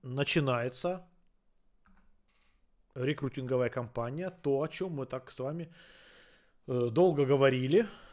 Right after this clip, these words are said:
наконец-то начинает, э, втілюватись в життя, да.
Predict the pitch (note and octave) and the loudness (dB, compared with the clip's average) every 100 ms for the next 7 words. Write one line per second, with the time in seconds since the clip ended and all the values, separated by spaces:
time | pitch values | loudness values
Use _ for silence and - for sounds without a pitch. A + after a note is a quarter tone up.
0 | - - - - - - - - - - | -20 -20 -20 -20 -20 -20 -20 -20 -20 -20
1 | - - - _ - B2 C#3 C#3+ C3+ B2+ | -20 -20 -20 _ -14 -6 -4 -2 -4 -4
2 | D3 - - F#3 F#3+ - - - - _ | -8 -8 -8 -8 -10 -20 -20 -20 -20 _
3 | B2+ A#2+ - C3 D3+ D3+ - - _ _ | -12 -10 -8 -6 -4 -6 -10 -20 _ _
4 | _ - A2 G#2 G2+ G2+ G#2+ _ _ _ | _ -20 -16 -16 -16 -18 -20 _ _ _
5 | _ _ _ _ _ _ - - - - | _ _ _ _ _ _ -20 -20 -20 -18
6 | - - D3+ D3+ C#3 - - - B2+ G2+ | -16 -8 -2 0 -2 -4 -12 -14 -16 -12
7 | G#2 B2+ - - - - _ - G#2 A2 | -10 -12 -12 -18 -18 -20 _ -20 -14 -14
8 | C3 | -14